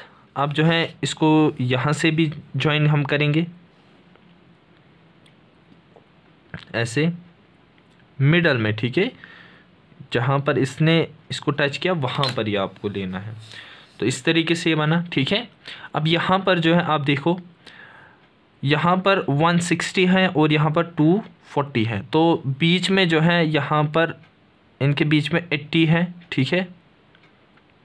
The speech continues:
एटी की डिफरेंस है। और यहाँ पर जो है आपको हाफ ही देखना है, ठीक है, यहाँ पर टू थाउजेंड फ़ाइव हंड्रेड है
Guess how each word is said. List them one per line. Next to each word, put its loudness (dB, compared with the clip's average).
एटी 0
की 0
डिफरेंस 0
है। 0
और 2
यहाँ 2
पर 2
जो 0
है 2
आपको 2
हाफ 0
ही 2
देखना -2
है, -2
ठीक -4
है, -2
यहाँ 0
पर 0
टू 2
थाउजेंड 0
फ़ाइव 0
हंड्रेड 0
है 0